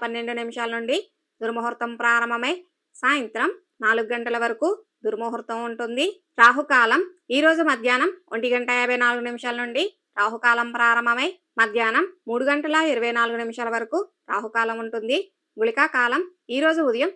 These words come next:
తొమ్మిది గంటల ఇరవై ఆరు నిమిషాల నుండి గుళికా కాలం ప్రారంభమై ఉదయం పది గంటల యాభై ఐదు నిమిషాల వరకు గుళికా కాలం ఉంటుంది.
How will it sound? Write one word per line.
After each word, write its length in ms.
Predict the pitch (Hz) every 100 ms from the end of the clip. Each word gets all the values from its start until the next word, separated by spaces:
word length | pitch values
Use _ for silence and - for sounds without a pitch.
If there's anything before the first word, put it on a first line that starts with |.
| _
తొమ్మిది 220 | 233 233 233
గంటల 220 | 233 240 233 240
ఇరవై 160 | 233 233
ఆరు 120 | 233 233
నిమిషాల 260 | 233 240 226
నుండి 200 | 233 247 381 _ _ _
గుళికా 240 | 220 226 240 240
కాలం 220 | 233 240 233
ప్రారంభమై 540 | 240 233 233 240 247 381 _ _ _ 214
ఉదయం 260 | 214 262 392 _ _ 226
పది 120 | 240
గంటల 260 | 262 277 294 302 302
యాభై 180 | 254 240
ఐదు 120 | 233 233
నిమిషాల 280 | 226 240 233 233
వరకు 240 | 226 320 392 _ _ _
గుళికా 240 | 220 220 233 233
కాలం 240 | 233 233 233
ఉంటుంది. 380 | 233 233 240